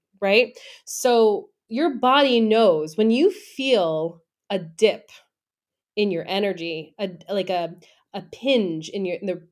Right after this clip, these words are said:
pit of your stomach, that is something happening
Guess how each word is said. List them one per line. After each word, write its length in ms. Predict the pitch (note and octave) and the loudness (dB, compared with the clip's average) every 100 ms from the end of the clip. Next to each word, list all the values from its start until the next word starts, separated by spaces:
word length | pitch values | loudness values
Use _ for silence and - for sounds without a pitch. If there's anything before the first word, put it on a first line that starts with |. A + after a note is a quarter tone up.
| _ | _
pit 180 | - C#4+ | -4 -2
of 80 | |
your 120 | B3 A#3+ | -2 -6
stomach, 520 | - G#3+ E3 F2+ _ _ _ _ _ _ _ _ _ _ | -4 -6 -6 -10 _ _ _ _ _ _ _ _ _ _
that 360 | F#3 A3+ C4+ E4 - | -2 2 2 0 2
is 460 | A#3+ A3 A3 G#3+ - | 6 6 4 -2 -14
something 640 | - - B3 C#4 C#4 C#4+ | -18 -6 -2 -2 0 0
happening 880 | C#4+ - C4+ C#4 C4+ F#3+ D#3+ D#3+ F#3+ | -2 -6 -4 -4 -2 -4 -4 -6 -10